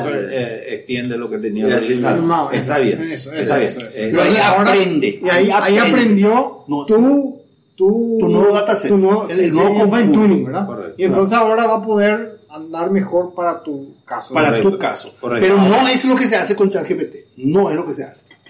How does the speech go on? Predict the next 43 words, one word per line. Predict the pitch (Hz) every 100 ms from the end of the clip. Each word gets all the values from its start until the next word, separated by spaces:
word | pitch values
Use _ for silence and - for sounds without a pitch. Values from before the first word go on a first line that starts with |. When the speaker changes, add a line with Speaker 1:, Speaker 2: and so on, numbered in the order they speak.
| - _ -
Speaker 4:
Eso | - - 190
es |
cuando | 190 214 214
Speaker 1:
¿Cómo | 175 214
Speaker 4:
vos, | 196
Speaker 1:
que |
no | 214 208
Speaker 4:
el | 180
Speaker 1:
se |
hace? | 135 175 247
Speaker 4:
modelo | 277
en | 269
sí, | - 220 247 - 107 - _ _
haces | 151 147 165 185 -
que | - 220 - -
solucione | - - 190 185 - 190 196 196
tu | - 220 220
problema. | 180 123 98 90 - _ _ _
chat | 170 190
G | 233
P | 240
T | - 196
y | 208
bar | 160 185 214
es | 131 - - -
un | 208 254
modelo | 269 208 175 175
que | - - -
ellos | 208 262 233 202
entrenaron, | 202 165 123 113 131
que | 131 131
no | 113 156 262
hacen | 208 - 175 -
público, | 120 113 127 135 208 202 - _
y | 170 -
a | - 160 -
ese | - 247 247 269
modelo | 254 185 165 208
vos | - 139 160 - -
extendés | - - 185 151 127 180 -
con | - 156 131 -
tu | 208 202
problema. | 151 104 -